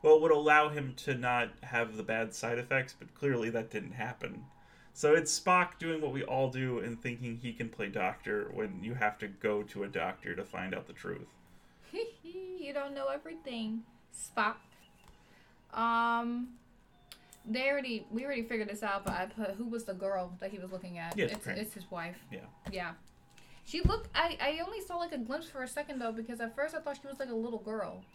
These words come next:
Speaker 1: Well, the picture he was looking at on his computer was from when she was a child.
Speaker 2: Oh.
Speaker 1: 'Cause I think it's supposed to be implied that they haven't seen each other since then.
Speaker 2: Uh-huh.
Speaker 1: But now that we have Strange New Worlds, we know that they've been in an active relationship
Speaker 2: Uh-huh.
Speaker 1: for, um, well, for, since he was seven.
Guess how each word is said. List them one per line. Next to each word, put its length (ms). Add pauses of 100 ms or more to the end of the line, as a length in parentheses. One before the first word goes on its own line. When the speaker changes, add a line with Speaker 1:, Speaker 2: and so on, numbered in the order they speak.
(140)
Speaker 1:
Well, 120
the 100
picture 320
he 60
was 160
looking 180
at 80
on 60
his 100
computer 340
was 140
from 260
when 80
she 120
was 120
a 40
child. 440
Speaker 2:
Oh. 680
Speaker 1:
'Cause 100
I 80
think 160
it's 140
supposed 260
to 60
be 60
implied 420
that 120
they 140
haven't 320
seen 220
each 160
other 180
since 240
then. 360
Speaker 2:
Uh-huh. 360
Speaker 1:
But 140
now 180
that 100
we 80
have 120
Strange 300
New 80
Worlds, 320
we 100
know 160
that 160
they've 180
been 140
in 100
an 160
active 460
relationship 760 (120)
Speaker 2:
Uh-huh. 440
Speaker 1:
for, 500
um, 480 (920)
well, 220
for, 280
since 200
he 60
was 160
seven. 340